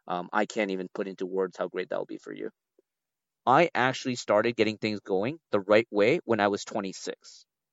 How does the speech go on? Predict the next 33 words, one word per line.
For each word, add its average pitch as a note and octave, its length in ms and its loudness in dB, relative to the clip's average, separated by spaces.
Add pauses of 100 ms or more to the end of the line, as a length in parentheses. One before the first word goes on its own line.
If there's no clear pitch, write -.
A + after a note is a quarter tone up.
(240)
Right? C3 140 10
Like, B2 180 4
everything D3+ 380 4
was B2+ 160 2
going A#2 240 0
wrong. G#2+ 320 4
I G#2+ 60 4
was G2+ 120 2
flunking B2 440 0
out A#2 100 4
of G#2+ 60 0
school. A2 340 0
I G#2+ 80 2
didn't G#2+ 240 -2
know A#2+ 80 2
what A2+ 140 2
I A2 40 2
wanted G#2+ 200 -2
to G#2 80 -8
do. G#2 340 0 (380)
Um, F2+ 340 0
I G#2+ 120 2
thought A2 180 4
I G#2 40 8
was G#2 120 4
gonna G#2 280 0 (240)
s-, - 360 -16
you A2+ 80 0
know, G#2 100 0
settle B2 460 6
with A2 160 2
life G#2+ 380 4
and G2+ 280 -2